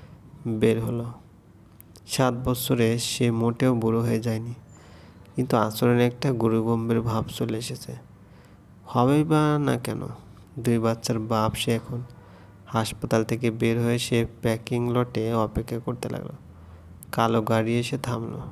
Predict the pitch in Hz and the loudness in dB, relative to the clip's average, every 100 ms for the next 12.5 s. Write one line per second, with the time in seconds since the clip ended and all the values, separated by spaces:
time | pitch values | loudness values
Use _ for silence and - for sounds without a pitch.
0 | - - 117 113 113 123 117 120 120 - | -12 -4 2 2 4 2 2 0 -2 -2
1 | 131 127 123 127 131 - - - - - | 0 0 -2 -4 -6 -16 -20 -20 -20 -12
2 | - 120 123 127 127 117 113 123 120 - | 0 2 4 2 2 0 2 0 0 0
3 | 113 113 113 110 113 110 110 - - 110 | 0 0 0 0 -2 -4 -4 -6 -8 -10
4 | 110 - - - - - - - - 143 | -10 -14 -20 -20 -20 -20 -20 -6 0 2
5 | 117 113 113 - 123 123 120 131 127 110 | 4 2 2 0 2 2 2 0 2 0
6 | 113 120 - 127 117 113 117 117 113 - | -2 -4 -2 0 0 -2 0 0 0 -2
7 | - 120 - 127 123 123 135 135 123 117 | -2 -2 -2 0 0 2 0 -2 -6 -8
8 | - - - - - 123 117 110 113 113 | -12 -20 -20 -16 -4 0 2 2 0 0
9 | 113 110 - 120 113 110 - - - - | -2 -6 -8 -2 0 0 -4 -10 -10 -12
10 | - - - - - - 131 131 123 123 | -14 -18 -20 -20 -16 0 4 4 4 2
11 | 117 - 131 123 117 117 123 127 120 123 | 2 0 -2 0 0 0 -2 0 2 2
12 | 113 110 107 113 113 | 2 0 -4 -6 -8